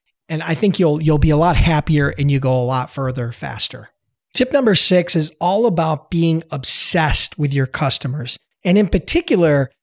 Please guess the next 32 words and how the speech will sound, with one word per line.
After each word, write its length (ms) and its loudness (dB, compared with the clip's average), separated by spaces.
the 140 -2
difference 600 2
between 380 -2
customer 540 -2
service 760 0
and 200 -4
customer 640 -2
experience. 880 -2
There's 220 -2
a 40 -2
huge 580 -2
difference, 500 -4
right? 360 0
So 180 0
for 180 -2
example, 460 0
I've 220 -4
pointed 420 2
to 80 0
this 260 0
many 220 0
times 320 -2
before 340 -2
in 100 -4
different 280 -6
content, 520 -2
you 140 0
know, 440 0
about 300 -2
the 80 -4
difference 440 -2
between 840 -2